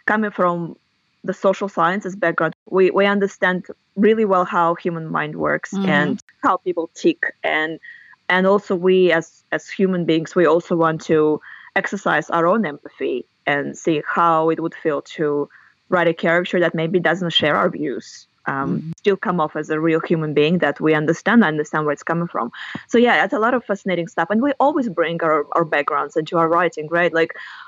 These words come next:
Speaker 1: I, I know people who bring all sorts of variety.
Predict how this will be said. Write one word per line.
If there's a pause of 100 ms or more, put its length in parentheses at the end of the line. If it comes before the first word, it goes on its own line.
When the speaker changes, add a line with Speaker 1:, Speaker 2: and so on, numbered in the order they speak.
Speaker 1:
I,
I
know
people
who
bring
all
sorts
of
variety.